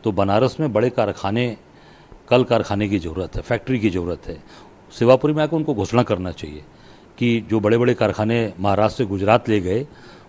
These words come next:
उसमें से कोई एक आध दो बड़ा कारखाना सेवापुरी और वहनिया में भी लगे, ताकि वहाँ के जो बच्चे हमारे हैं, हमारे टैलेंटेड बच्चे हैं, जो बाहर जाकर काम करते हैं, उनको वहाँ नौकरी मिले, काम मिले। हम लोग ये डिमांड कर रहे हैं कि गुजरातियों को लाकर सारा काम दे रखा है आपने,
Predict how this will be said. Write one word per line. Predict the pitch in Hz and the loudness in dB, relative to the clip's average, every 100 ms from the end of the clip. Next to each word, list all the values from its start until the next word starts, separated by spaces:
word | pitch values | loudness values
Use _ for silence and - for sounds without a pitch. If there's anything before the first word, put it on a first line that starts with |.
| - | -10
उसमें | 135 165 | -4 -2
से | 147 | 0
कोई | 160 147 | 4 6
एक | - | 6
आध | 151 | 4
दो | 123 117 123 | 4 2 4
बड़ा | 110 131 | 4 6
कारखाना | 131 110 101 92 123 165 - - - - - | 6 2 0 -4 -6 -10 -18 -20 -20 -20 -12
सेवापुरी | - 113 139 143 143 | 0 6 8 8 6
और | 135 | 6
वहनिया | 110 117 139 | 4 4 4
में | 131 | 6
भी | 113 | 4
लगे, | 87 120 | 2 -2
ताकि | 147 113 - 147 | 0 -2 0 0
वहाँ | 101 113 | 2 2
के | 131 | 2
जो | 127 | 0
बच्चे | 120 107 - | 0 0 0
हमारे | 107 95 95 | 0 0 -2
हैं, | 85 90 95 - - - | -4 -8 -12 -20 -20 -4
हमारे | 104 120 | 2 4
टैलेंटेड | 117 120 117 131 104 | 4 2 0 -2 -2
बच्चे | 104 - | -2 -2
हैं, | 95 87 90 - - - - | -4 -6 -12 -20 -20 -8 -2
जो | 117 | 2
बाहर | 101 127 | 4 6
जाकर | 131 117 | 4 4
काम | 107 98 | 2 -2
करते | 92 92 - | -2 -4 -4
हैं, | 170 | -6
उनको | 165 175 | 0 4
वहाँ | 131 | 4
नौकरी | 135 107 123 | 4 0 0
मिले, | 107 113 | 0 -2
काम | - 101 127 | 0 2 2
मिले। | 101 92 185 - - - - - | 2 0 -4 -6 -18 -20 -12 -2
हम | 139 | 6
लोग | |
ये | 156 202 | 8 8
डिमांड | 220 202 165 | 6 2 2
कर | 139 | 2
रहे | 123 | 2
हैं | 113 | -2
कि | 117 | 0
गुजरातियों | 113 113 113 175 | 2 2 4 4
को | 180 | 4
लाकर | 165 160 156 | 4 4 4
सारा | 123 143 | 4 4
काम | - 139 | 4 2
दे | 123 | 2
रखा | 120 - 113 | 2 2 2
है | 101 | 2
आपने, | 92 95 98 | 0 -4 -10